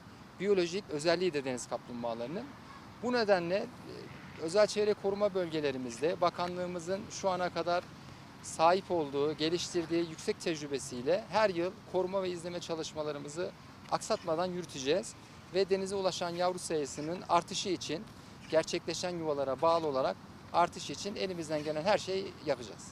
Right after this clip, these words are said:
Deniz kaplumbağalarının az önce söylediğim gibi sadece Kelonya midas ve, e, Caretta caretta türü ülkemiz sahillerine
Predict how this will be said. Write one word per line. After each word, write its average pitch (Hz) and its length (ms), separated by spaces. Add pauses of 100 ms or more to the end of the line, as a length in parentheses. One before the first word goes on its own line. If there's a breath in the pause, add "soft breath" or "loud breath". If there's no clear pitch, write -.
(120)
Deniz 131 280
kaplumbağalarının 226 920
az 220 160
önce 220 160
söylediğim 214 560
gibi 190 260
sadece 202 340
Kelonya 208 420
midas 180 400
ve, 208 280
e, 160 140 (100)
Caretta 196 360
caretta 196 340
türü 160 360 (140)
ülkemiz 165 380
sahillerine 147 840